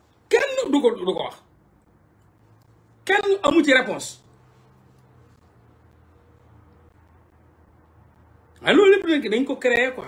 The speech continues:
ay mythe créé, xam nga, jënd affaire yi, ñàngal ko,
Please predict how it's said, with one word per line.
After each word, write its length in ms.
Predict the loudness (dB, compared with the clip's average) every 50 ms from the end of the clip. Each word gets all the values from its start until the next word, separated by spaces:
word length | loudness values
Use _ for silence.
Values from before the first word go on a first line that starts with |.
| -10
ay 140 | -8 -8 -8
mythe 380 | -8 -8 -6 -6 -6 -6 -6 -12 -20 -20 _ _ _
créé, 520 | -8 -6 -4 -4 -2 -2 -2 -4 -6 -10 -20 -20 _ -14
xam 140 | -10 -8
nga, 140 | -6 -6 -6 -8 -10 -16 -20 -20 -20 -16
jënd 220 | -12 -6 -6 -6 -6 -6
affaire 260 | -10 -12 -8 -6 -4 -2
yi, 180 | -2 -2 -4 -8 -10 -18 -20 -20 _ -20
ñàngal 680 | -16 -12 -10 -6 -4 -4 -4 -4 -4 -4 -4 -6 -6 -8 -2
ko, 200 | 0 0 0